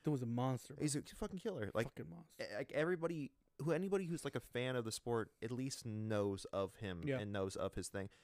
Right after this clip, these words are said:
Speaker 2: Casual fans, he's not, I mean, he's not fighting anymore, so people
Speaker 1: Yeah,
Speaker 2: probably
Speaker 1: I
Speaker 2: have,
Speaker 1: get
Speaker 2: like,
Speaker 1: it.
Speaker 2: a
Speaker 1: I get it.
Speaker 2: meh. You know what I
Speaker 1: Yeah.
Speaker 2: mean? Nate Diaz just recently technically retired from the U F C.
Speaker 1: Yeah.
Speaker 2: So it's like he's a little bit more there. I know he had a beef with, like, Justin <laughs> Bieber for, like, a second, so there's, like, something that, like,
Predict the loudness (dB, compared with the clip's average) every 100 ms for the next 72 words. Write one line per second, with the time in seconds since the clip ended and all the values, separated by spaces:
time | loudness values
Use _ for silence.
0 | -16 2 4 4 2 0 -2 -2 -4 -2
1 | -2 0 -2 -2 -4 0 0 0 -2 -4
2 | -4 -4 -6 -8 -2 0 2 2 2 4
3 | 2 2 0 2 0 -2 0 0 -2 -14
4 | -20 -2 0 2 0 2 2 4 4 2
5 | 0 0 0 -2 -2 -2 -6 -6 -10 -16
6 | -20 -4 -2 0 0 2 2 2 2 2
7 | -2 -2 -2 2 2 2 -2 _ -20 _
8 | _ 0 2 4 2 -2 0 0 0 -2
9 | -2 0 -2 -2 0 2 2 0 -6 _
10 | _ _ _ 0 2 2 2 2 2 0
11 | -2 -2 -2 -2 0 0 0 0 0 2
12 | 2 2 2 2 0 -2 0 0 0 -4
13 | 0 2 4 2 0 -2 -2 -2 -2 -2
14 | -2 -4